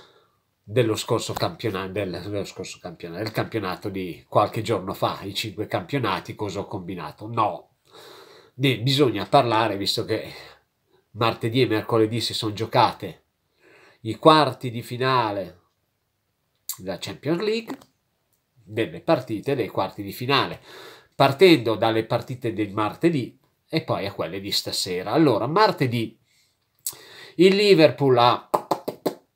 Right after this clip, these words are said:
battuto due a zero il Porto. Diciamo che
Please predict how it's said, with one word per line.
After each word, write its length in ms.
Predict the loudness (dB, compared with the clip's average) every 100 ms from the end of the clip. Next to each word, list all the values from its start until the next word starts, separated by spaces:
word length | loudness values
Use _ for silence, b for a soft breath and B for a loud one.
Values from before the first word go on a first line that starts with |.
| _ _
battuto 500 | 0 2 4 2 4 2
due 160 | 4
a 60 | 2
zero 260 | 4 4
il 100 | 4
Porto. 420 | 6 6 6 4 0
Diciamo 460 | 0 4 4 4
che 420 | 0 2 0 0